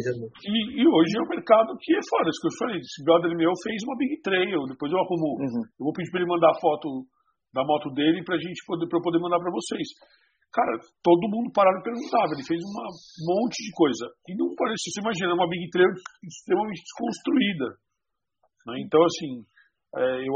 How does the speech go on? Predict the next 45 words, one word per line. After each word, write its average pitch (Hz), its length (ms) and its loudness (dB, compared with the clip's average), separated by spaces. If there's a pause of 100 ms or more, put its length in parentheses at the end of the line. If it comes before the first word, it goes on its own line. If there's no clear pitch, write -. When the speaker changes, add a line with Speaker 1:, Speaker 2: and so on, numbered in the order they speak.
Speaker 2:
acho 156 200 2
que - 120 -8
tem 233 80 -2
muito 208 320 -2
mercado 170 440 8 (160)
foda 170 280 8 (240)
e 147 80 -8
precisa 127 320 -4 (720)
tirar 202 360 8
o 254 160 0
cus-, 226 320 -6
o, 190 240 -8 (320)
o 160 120 -4 (160)
customização 190 1300 0 (120)
da 160 240 4
custom, 180 480 -6 (560)
do - 80 -8
Speaker 3:
Uhum. 160 120 -4
Speaker 2:
modelo 170 280 6
custom, 165 400 -4
né? 131 120 -6 (600)
Eu 123 80 -2
acho 208 80 8
Speaker 3:
Então, 202 160 12
Speaker 2:
que 175 40 10
isso 170 80 10
Speaker 3:
mas 160 80 12
Speaker 2:
também - 160 4
tá - 0 -
Speaker 3:
você 196 160 10
Speaker 2:
muito - 120 2
Speaker 3:
sabe 196 240 12
que, 160 120 8
Speaker 2:
atrelado. 135 80 8
Speaker 3:
tipo, 170 240 10 (720)
nos 165 160 12
Estados 190 240 10
Unidos 190 240 6
não 220 160 6
tem 202 160 12
esse 190 120 6
negócio 175 280 12
de 170 80 2
mo-, 165 320 10
cê-, - 240 4